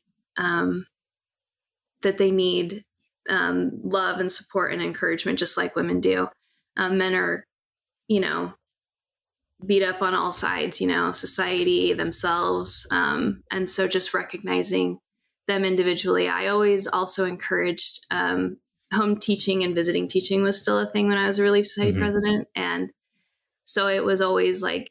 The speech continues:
Speaker 1: reach out to your home teacher, get to know your home teacher. I, I really felt like it was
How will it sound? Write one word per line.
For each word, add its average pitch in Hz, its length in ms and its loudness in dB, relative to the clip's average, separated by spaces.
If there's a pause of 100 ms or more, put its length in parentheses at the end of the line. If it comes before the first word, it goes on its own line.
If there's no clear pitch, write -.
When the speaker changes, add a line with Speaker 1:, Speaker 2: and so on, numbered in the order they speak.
Speaker 1:
reach 202 300 2
out 220 160 0
to 240 60 2
your 233 120 2
home 226 180 4
teacher, 208 360 0
get 185 160 -2
to 208 100 0
know 208 100 6
your 208 220 4
home 208 180 2
teacher. - 480 -2
I, 180 460 -4 (200)
I 185 60 -2
really 190 320 4
felt - 220 -4
like 185 220 -4 (180)
it 95 100 0
was 95 400 0